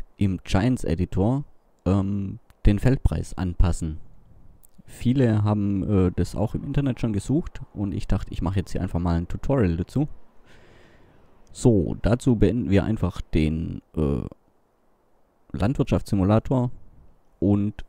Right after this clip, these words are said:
sehen uns gleich wieder. So, wir befinden uns jetzt in unserem Mod-Ordner. Da haben wir normal eine Map-Karte.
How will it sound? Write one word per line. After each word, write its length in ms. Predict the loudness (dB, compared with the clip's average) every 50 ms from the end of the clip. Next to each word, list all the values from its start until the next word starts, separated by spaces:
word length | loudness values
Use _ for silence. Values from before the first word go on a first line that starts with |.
| -16 -10
sehen 300 | -2 0 0 0 0 0
uns 240 | -4 -8 -10 -12
gleich 580 | -12 -10 -8 -8 -8 -8 -10 -12 -18 -20 -20 -20 -20 -20 -20 -20 -20 -20 -20 -20 -20 -20 -20 -20 -20 -18 -16
wieder. 300 | -12 -10 -8 -8 -8 -10 -12 -14 -16 -20 -20 -20 -20 -20 -20 -20 -20 _ -20 -20 -20 -20 -20 -20 -20 -20 -20 -20 -20 -20 -20 -20 -20 _ _ _ _ _ _ _ _ -14 -14 -14 -14 -18 -20 -20 -20 -20 -12 -6
So, 500 | -2 0 2 4 4 4 4 2 0 0
wir 140 | 0 0 2
befinden 300 | 2 2 2 2 2 2
uns 140 | 0 -2 -4
jetzt 120 | -4 -2
in 140 | -2 0 0
unserem 260 | 0 0 0 0 0
Mod-Ordner. 580 | 0 0 0 0 -2 -2 -2 -2 -2 -2 -2 -2
Da 260 | -2 -2 -2 -2 -4
haben 240 | -4 -4 -2 -2 0
wir 160 | 0 0 0
normal 400 | 0 0 0 0 0 -2 -2 -4 -4
eine 240 | -6 -4 -2 -2 -2
Map-Karte. 800 | -2 -2 -2 0 2 2 0 0 -2 -6 -4 -2 0 0 0